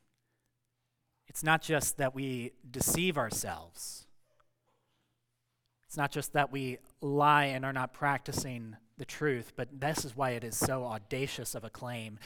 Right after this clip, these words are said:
is we are calling God himself a liar, and his word is not in us.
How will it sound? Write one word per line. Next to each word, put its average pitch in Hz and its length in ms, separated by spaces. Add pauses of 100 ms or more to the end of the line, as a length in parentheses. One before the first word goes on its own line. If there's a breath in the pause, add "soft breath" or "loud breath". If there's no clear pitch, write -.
(340 loud breath)
is 139 200 (100)
we 160 520 (1080 soft breath)
are - 80
calling 156 300
God 147 260
himself 139 720 (340)
a 135 120
liar, 85 420 (1400)
and 139 140
his 131 160
word 139 460 (340)
is 131 120
not 131 220
in 123 140
us. - 420